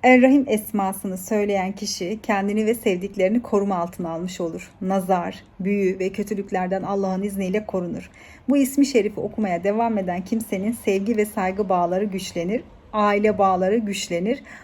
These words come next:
aile içerisinde huzur bulur. O zaman üç esmamızın ismini tekrarlayalım. İlk esmamız El Fettah, ikinci esmamız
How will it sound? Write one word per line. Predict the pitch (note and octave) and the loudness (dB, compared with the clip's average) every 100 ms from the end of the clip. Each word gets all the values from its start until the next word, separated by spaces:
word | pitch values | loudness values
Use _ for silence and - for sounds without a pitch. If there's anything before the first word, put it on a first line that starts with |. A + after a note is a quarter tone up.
| - | -4
aile | A#3 A3+ A#3 A#3+ | 4 6 8 4
içerisinde | A3 A3 G#3 G#3 A3 B3 | 4 2 0 0 0 0
huzur | C#4 A#3+ G#3+ G#3 | 4 4 4 2
bulur. | F#3 - - _ _ _ _ _ _ _ _ | -2 -8 -12 _ _ _ _ _ _ _ _
O | A#3+ | 2
zaman | G#3+ A3 G#3+ A3+ D4 - - | 4 2 2 0 -4 -10 -4
üç | B3 - | -2 -2
esmamızın | A3 - F#3+ F#3+ F#3 F#3 | -6 -4 -4 -4 -4 -6
ismini | G#3+ - F3 | -6 -8 -8
tekrarlayalım. | F3+ G3+ G3+ F3+ F3 E3+ E3 G#3+ A#3+ - - - | -4 -4 -2 -2 -2 -2 -4 -6 -8 -10 -20 -4
İlk | B3 A#3+ | -2 0
esmamız | - G#3 G3+ F3+ F3+ - | -2 -4 -4 -4 -6 -6
El | G#3+ G3 | -6 -6
Fettah, | F#3+ F3+ - G#3 - - - | -8 -8 -8 -8 -10 -20 -12
ikinci | G#3+ - G#3+ G#3 | -6 0 2 2
esmamız | G3+ - F3+ F3 F3 A3 | -2 -4 -4 -4 -4 -6